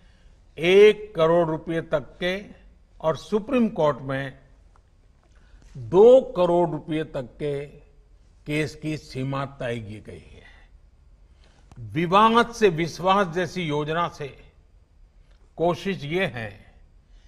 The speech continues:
कि ज्यादातर मामले कोर्ट से बाहर ही सुलझ जाए।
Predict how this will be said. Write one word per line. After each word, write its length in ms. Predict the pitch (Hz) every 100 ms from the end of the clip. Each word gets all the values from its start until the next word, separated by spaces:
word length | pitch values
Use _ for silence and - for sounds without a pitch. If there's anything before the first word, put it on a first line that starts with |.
| _ _ _
कि 140 | 233 185
ज्यादातर 880 | 113 104 165 202 208 269 269 269
मामले 720 | 220 160 151 170 185 180 147 95 - - _ _ _ - - _ _ _ -
कोर्ट 340 | 196 220 220
से 220 | - 240
बाहर 540 | 185 160 170 170 202 202
ही 220 | 185 240
सुलझ 420 | - 170 160 175
जाए। 400 | 135 123 -